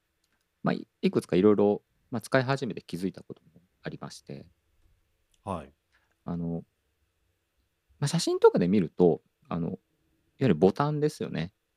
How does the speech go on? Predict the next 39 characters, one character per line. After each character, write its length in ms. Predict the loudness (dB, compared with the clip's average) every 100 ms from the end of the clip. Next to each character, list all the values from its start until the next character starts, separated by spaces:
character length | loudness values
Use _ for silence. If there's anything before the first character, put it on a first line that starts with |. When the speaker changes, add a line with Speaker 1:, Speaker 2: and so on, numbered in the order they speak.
| _ -16
Speaker 1:
特 160 | -12 -10
に 80 | -8
一、 240 | -10 -8
二、 200 | -6 -6
三、 260 | -4 -2 0
四 160 | 0
っ 40 | -2
て 80 | 0
メ 80 | 2
イ 80 | 4
ン 80 |
の 80 | 2
ボ 120 | -2
タ 120 | -2 -4
ン 80 |
と 100 | -4
か 100 | -8
っ 40 | -12 -8
て、 240 | -6 -6 -10 _ _ _ _
ま 120 | -2
あ、 120 | -2 _ _ _ _ _ _ _
割 140 | 2 2
と 100 | 2
な 80 | 2
ん 40 |
か 180 | 0 -2 -6
プ 80 |
ラ 80 | -6
ス 80 | -6
チ 120 | -10
ッ 40 | -10
ク 100 | -6
の 240 | -2 -2 -6 _ _ _ _
チ 80 | -8
ャ 20 |
チ 100 | -6
そ 200 | 2 2
う 20 |
な 140 | 2